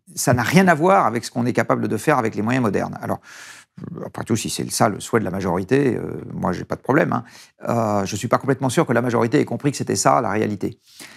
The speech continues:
Si on veut, euh, préserver une petite partie du confort moderne, il va nous falloir beaucoup de sobriété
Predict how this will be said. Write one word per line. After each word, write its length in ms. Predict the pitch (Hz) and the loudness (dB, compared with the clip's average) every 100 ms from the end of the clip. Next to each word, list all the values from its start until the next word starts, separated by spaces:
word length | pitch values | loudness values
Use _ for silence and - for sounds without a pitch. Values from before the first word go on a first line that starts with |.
| - _ | -20 _
Si 300 | - - 202 | 2 6 8
on 120 | 190 | 6
veut, 540 | 156 147 160 139 113 - - | 6 6 8 6 2 -4 0
euh, 200 | 113 107 | 0 0
préserver 720 | - 160 143 127 131 135 120 | 2 4 6 4 6 4 4
une 140 | 131 | 0
petite 280 | 123 147 143 | 2 0 2
partie 260 | 139 117 143 | 0 0 -4
du 100 | 117 | -2
confort 260 | 123 127 | 0 0
moderne, 460 | 104 113 151 180 147 _ _ _ _ _ _ _ | 2 2 2 0 -6 _ _ _ _ _ _ _
il 80 | 127 | 4
va 100 | 139 | 4
nous 100 | 139 | 4
falloir 440 | 143 131 131 104 | 4 6 6 4
beaucoup 320 | - 151 160 196 | 4 2 4 2
de 40 | |
sobriété 680 | - 139 131 127 151 185 | 4 4 4 2 2 0